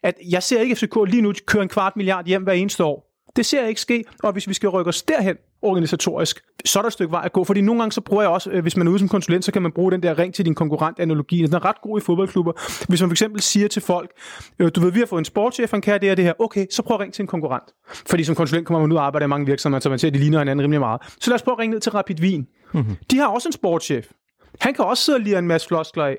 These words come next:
Speaker 1: Han har også et scouting-netværk. Han er også et rationelt menneske. Han er også veluddannet. Så slår vi, øh, slår vi Rapid Wien på den lange bane,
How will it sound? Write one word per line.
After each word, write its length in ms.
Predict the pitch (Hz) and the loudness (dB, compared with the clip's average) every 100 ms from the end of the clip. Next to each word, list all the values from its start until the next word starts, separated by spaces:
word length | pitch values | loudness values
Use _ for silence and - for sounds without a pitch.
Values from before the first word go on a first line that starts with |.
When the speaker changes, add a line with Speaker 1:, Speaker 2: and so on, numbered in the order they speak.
| - - | -6 -2
Speaker 1:
Han 140 | 254 | 2
har 60 | 294 | 2
også 220 | 180 302 | 2 0
et 60 | 392 | 0
scouting-netværk. 760 | 220 170 156 151 139 147 127 - _ | 0 0 2 2 0 0 -2 -4 _
Han 180 | - 247 | -4 -2
er 40 | 330 | 0
også 220 | 226 302 | -2 -2
et 60 | |
rationelt 420 | 240 185 - 175 165 | -2 -2 0 0 2
menneske. 340 | 156 151 143 | 2 2 -2
Han 160 | - 247 | 0 0
er 40 | |
også 220 | 220 277 233 | 0 -2 0
veluddannet. 580 | 202 190 170 151 127 135 _ - - - | 2 2 2 0 -2 -12 _ -18 -16 -4
Så 180 | - 208 - | 0 0 -2
slår 360 | - 226 247 196 | -2 0 0 0
vi, 180 | 254 - | 0 2
øh, 240 | 196 180 180 | 2 2 2
slår 280 | - 233 | 2 0
vi 140 | 208 240 | 0 0
Rapid 340 | 220 196 190 | 0 0 2
Wien 220 | 180 240 | 2 2
på 100 | 233 | 2
den 100 | 202 | 2
lange 300 | 175 165 208 220 | 2 0 -2 -2
bane, 320 | 175 180 226 | 0 2 0